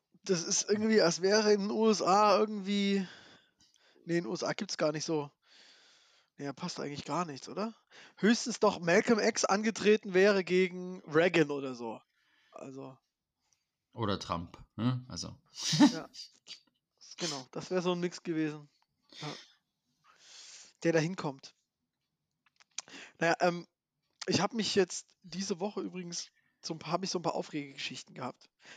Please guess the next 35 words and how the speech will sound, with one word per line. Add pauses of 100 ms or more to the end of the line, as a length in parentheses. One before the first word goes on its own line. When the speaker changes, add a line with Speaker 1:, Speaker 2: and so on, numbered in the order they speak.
Speaker 1:
Das
würde
ich
wahrscheinlich
auch
machen
in
meinen
zwei
Wochen.
Speaker 2:
Aufrege. (140)
Speaker 1:
Ich
würd
mich
ständig
über
Sachen
aufregen, (140)
weil
ich
ja
mich
nur
mit
mir
selbst
beschäftige
und
mit (140)
fremden
Leuten,
die
ich
nicht
kenne.